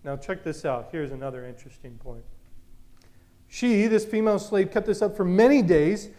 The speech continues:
Finally, Paul became so annoyed that the, he turned around and said to the spirit, "In the name of Jesus Christ, I command you to come out of her." At that moment, the spirit left her. <laughs>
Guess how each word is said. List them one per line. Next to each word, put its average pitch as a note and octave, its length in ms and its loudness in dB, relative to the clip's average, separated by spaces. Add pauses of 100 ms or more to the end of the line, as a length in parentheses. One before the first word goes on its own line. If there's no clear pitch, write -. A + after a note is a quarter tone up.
(160)
Finally, B3+ 400 6
Paul G3+ 320 2
became F#3 320 0
so E4 420 6
annoyed G#3 540 8
that F#3+ 180 0
the, F3 220 0
he F3 180 -10
turned D#4 320 4
around G#3 320 6
and F3 100 -2
said A3+ 180 0
to B3+ 60 -4
the G#3 80 -2
spirit, F#3+ 340 2
"In F3 60 -2
the E3 80 -2
name A3 280 2
of A3+ 60 -2
Jesus E3+ 260 -4
Christ, G3 260 0
I E3+ 60 -4
command F3+ 340 -4
you F3 80 -2
to D3 60 -8
come D#3+ 180 -6
out C#3 140 -2
of A#2+ 80 -10
her." A#2+ 160 -12 (480)
At D3 120 -10
that E3+ 140 -4
moment, D3 300 -8
the C3+ 60 -12
spirit D3 520 -8
left C3 240 -8
her. E3+ 160 -18 (340)
<laughs> D4 80 -12